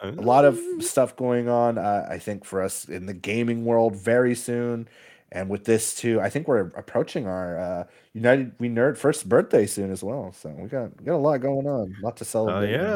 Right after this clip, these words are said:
Speaker 2: yeah.
Speaker 1: talk about.
Speaker 2: In about a week or so, we'll be, we'll be hitting
Speaker 1: Oh,
Speaker 2: our one
Speaker 1: shit.
Speaker 2: year, which
Speaker 1: It's
Speaker 2: is
Speaker 1: really,
Speaker 2: really
Speaker 1: it's really a
Speaker 2: exciting.
Speaker 1: week away. Fun.
Speaker 2: Uh, maybe a week or two, give or take. But yeah, we got,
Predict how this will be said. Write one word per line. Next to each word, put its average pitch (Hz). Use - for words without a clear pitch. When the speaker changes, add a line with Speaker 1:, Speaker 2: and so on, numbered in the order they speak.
Speaker 2:
yeah. -
Speaker 1:
talk 98
about. 90
Speaker 2:
In 98
about 104
a 104
week 95
or 175
so, 85
we'll 113
be, 90
we'll 117
be 98
hitting 107
Speaker 1:
Oh, 98
Speaker 2:
our 95
one 104
Speaker 1:
shit. 95
Speaker 2:
year, 131
which 90
Speaker 1:
It's -
Speaker 2:
is 98
Speaker 1:
really, -
Speaker 2:
really 87
Speaker 1:
it's -
really 90
a -
Speaker 2:
exciting. 87
Speaker 1:
week -
away. 160
Fun. 139
Speaker 2:
Uh, 170
maybe 185
a 104
week 90
or 92
two, 104
give 92
or 87
take. 90
But 127
yeah, 85
we 117
got, 120